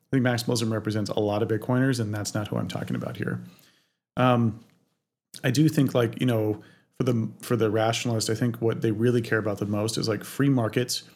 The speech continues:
There's no moral,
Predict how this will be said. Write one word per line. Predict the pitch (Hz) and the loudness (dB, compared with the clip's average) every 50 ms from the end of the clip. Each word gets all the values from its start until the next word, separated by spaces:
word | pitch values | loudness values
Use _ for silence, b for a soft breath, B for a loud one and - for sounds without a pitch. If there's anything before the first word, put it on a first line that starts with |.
| b b b b _ _ | b b b b _ _
There's | - 131 117 104 | 0 2 2 2
no | 117 120 123 123 127 123 127 127 120 120 B B B B B B B B _ - - | 2 4 4 4 4 4 4 2 0 -4 B B B B B B B B _ 0 2
moral, | 127 123 120 120 120 127 127 127 127 123 120 117 117 113 113 117 113 - | 4 4 6 6 6 6 6 6 6 6 6 8 6 6 4 2 -2 -8